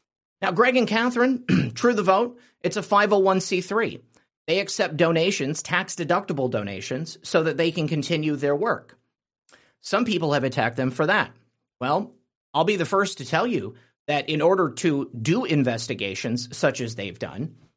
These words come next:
it requires money. The people that do the investigations, that do the investigative work, they are certified, they are educated, they are lettered,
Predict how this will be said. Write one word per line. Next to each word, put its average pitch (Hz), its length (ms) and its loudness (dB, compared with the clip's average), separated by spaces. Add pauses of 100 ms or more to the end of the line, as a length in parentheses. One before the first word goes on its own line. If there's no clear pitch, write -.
(140)
it 196 140 -4
requires 139 640 -2
money. 175 400 2 (500)
The 143 80 0
people 196 600 2
that 135 260 -4
do 208 200 0
the 214 160 -2
investigations, 180 760 0
that 120 120 -2
do 196 140 0
the 170 140 -2
investigative 147 640 -2
work, 196 420 0 (360)
they 170 140 0
are 185 140 2
certified, 165 800 -2 (120)
they 170 160 0
are 165 220 2
educated, 143 760 -4 (640)
they 156 140 2
are 151 120 6
lettered, 180 640 0